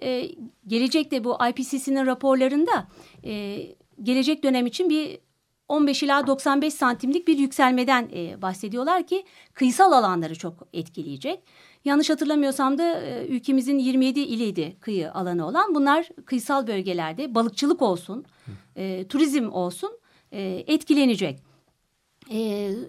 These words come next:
Speaker 1: sıcaklık artışına bağlı olarak su seviyesi düşmeleri yaşanacak.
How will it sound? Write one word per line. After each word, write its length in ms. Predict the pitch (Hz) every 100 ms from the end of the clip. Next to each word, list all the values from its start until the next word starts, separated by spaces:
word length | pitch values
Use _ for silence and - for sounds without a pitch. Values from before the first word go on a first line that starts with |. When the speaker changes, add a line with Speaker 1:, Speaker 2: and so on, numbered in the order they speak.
| -
Speaker 1:
sıcaklık 480 | - 277 311 349 427
artışına 640 | 370 339 339 359 339 339 269
bağlı 260 | 285 302
olarak 360 | 339 302 349 453
su 120 | -
seviyesi 640 | 349 359 320 320 - 339 -
düşmeleri 440 | 277 - 302 294 330
yaşanacak. 560 | 294 233 196 170 330